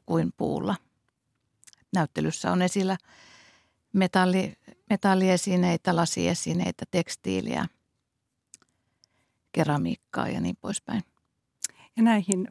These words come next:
Speaker 2: palaamme vielä ohjelman aikana. Eeva Holkeri, mitkä ovat tämän näyttelyn top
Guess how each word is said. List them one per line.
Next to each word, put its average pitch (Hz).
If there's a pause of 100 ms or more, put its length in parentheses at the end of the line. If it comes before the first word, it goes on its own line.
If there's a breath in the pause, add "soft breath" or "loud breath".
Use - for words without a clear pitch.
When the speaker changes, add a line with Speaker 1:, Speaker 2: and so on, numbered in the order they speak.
Speaker 2:
palaamme 196
vielä 202
ohjelman 190
aikana. 214 (920 loud breath)
Eeva 302
Holkeri, 254 (300)
mitkä 302
ovat 277 (100)
tämän 247
näyttelyn 240 (260)
top 311